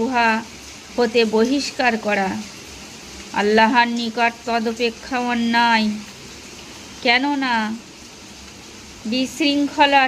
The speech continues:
সৃষ্টি করা হত্যা অপেক্ষা জঘন্যতম। তারা সর্বদা আপনাদের বিরুদ্ধে যুদ্ধ চালিয়েই যাবে,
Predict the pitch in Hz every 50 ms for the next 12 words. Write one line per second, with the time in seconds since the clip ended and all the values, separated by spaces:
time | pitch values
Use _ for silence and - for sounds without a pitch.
0 | 262 - - 269 254 220 - - - 269 262 220 247 240 233 233 233 240 226 240
1 | 226 226 - - - - 240 214 202 196 208 214 - - - - - - - -
2 | - - - - - - - - - - 220 220 214 - 277 294 294 - - -
3 | 311 277 254 226 240 226 226 226 294 294 302 311 302 294 262 226 233 208 202 202
4 | 202 196 190 214 220 208 - - - - - - - - - - - - - -
5 | - - - - - - - - - 214 208 208 220 226 226 - - 240 214 220
6 | 220 220 233 240 226 240 233 233 226 226 220 226 226 233 233 226 220 226 233 233
7 | 226 240 233 233 233 226 233 233 220 202 220 233 233 226 208 226 233 240 220 220
8 | 240 254 254 247 240 - 233 214 214 233 240 247 247 254 247 247 262 247 226 226
9 | 214 208 202 196 190